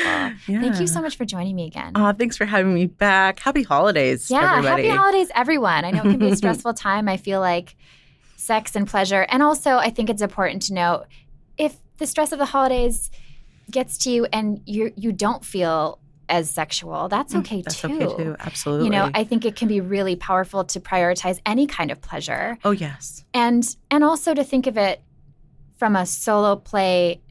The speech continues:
Speaker 1: express your own body, connect with your own
Speaker 2: Mm-hmm.
Speaker 1: body standpoint, whether it's sexual, sensual, or not.
Speaker 2: Absolutely. And yeah, that's a really good point. I could, we can spend a whole nother hour on that. Um,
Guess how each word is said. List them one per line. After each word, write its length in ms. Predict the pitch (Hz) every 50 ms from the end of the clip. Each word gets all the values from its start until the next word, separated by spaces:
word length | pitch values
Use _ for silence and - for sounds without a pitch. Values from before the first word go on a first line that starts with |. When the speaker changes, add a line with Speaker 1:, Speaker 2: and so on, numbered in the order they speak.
| - _ _
Speaker 1:
express 680 | - - - - - - _ - 202 202 202 - -
your 160 | 196 180 - - -
own 240 | 202 214 220 214 202
body, 360 | 202 208 196 190 185 185 180
connect 340 | 180 - 190 180 175 - -
with 100 | 165 165
your 100 | 165 - -
own 160 | 160 190 190
Speaker 2:
Mm-hmm. 60 | 180 160
Speaker 1:
body 240 | 185 170 170 170
standpoint, 440 | 175 - 190 170 170 - 185 175 180
whether 220 | 190 185 185 180 147
it's 180 | 156 175 -
sexual, 440 | - 190 175 - - 190 175 170 170
sensual, 580 | - - 170 165 - - 175 165 160 165 175 - - - - - _ _ _ _ - -
or 100 | 208 180
not. 380 | 175 180 180 185 175 156 143 - -
Speaker 2:
Absolutely. 520 | 214 208 - - 233 233 196 202 180 -
And 320 | - 202 220 220 165 208 233
yeah, 260 | 302 320 220 165 156 147 - - _
that's 180 | - 190 - -
a 60 | 240
really 160 | 240 233 226
good 160 | 190 180 151
point. 400 | - - - 196 202 175 143 - - -
I 60 | 143
could, 200 | - - 160 - - -
we 80 | 196
can 160 | 185 208 208 202
spend 220 | - - 185 175
a 40 | 165
whole 160 | 160 165 170
nother 240 | 165 160 170 190 -
hour 380 | - 123 131 139 139 139 - - -
on 140 | 127 135 143
that. 260 | 139 127 123 131 - -
Um, 260 | - 139 135 139 139